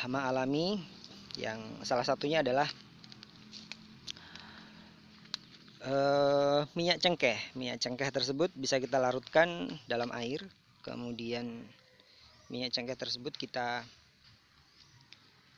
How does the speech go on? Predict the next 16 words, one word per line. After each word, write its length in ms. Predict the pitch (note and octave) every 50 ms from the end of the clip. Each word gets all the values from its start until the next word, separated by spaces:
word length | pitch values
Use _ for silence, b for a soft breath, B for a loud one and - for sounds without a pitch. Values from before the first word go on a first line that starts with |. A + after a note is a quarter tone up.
| - - -
semprotkan. 680 | - - D3+ C#3+ C3+ C#3+ C#3+ C3+ - D3+ D3 E3 G#3 F#3+ - - - - - - - - -
Apabila 320 | - C3+ C3+ C#3 D#3 E3+ F#3+
ingin 240 | G3+ G#3+ A3 G#3
mendapatkan 480 | F#3 D#3 D3+ D3 D3+ D3+ - E3+ E3 D#3+
lekatan 480 | D3+ - - D3 D3 - D3+ D3+ D#3 D3
yang 80 | C#3
lebih, 320 | C3 B2+ A#2+ B2 C#3 D#3 - -
biasanya 400 | A#2+ A#2 A2+ - B2+ B2+ D3+ D3+
kalau 160 | D3 C#3+ A#2
hanya 160 | B2 B2 B2 B2+
minyak 240 | B2+ B2 A#2+ -
cengkeh 320 | - - C3+ - C#3 C3+ C3+
saja, 400 | D#3+ F3 F3+ D#3 C#3+ C3+ D3+ E3+ - B B B B B
kita 240 | - D3 - D#3 D3
larutkan 560 | D3 D3 D#3 F3 F3 - - F#3+ F#3 F#3 F3
dalam 240 | E3 D#3+ E3 E3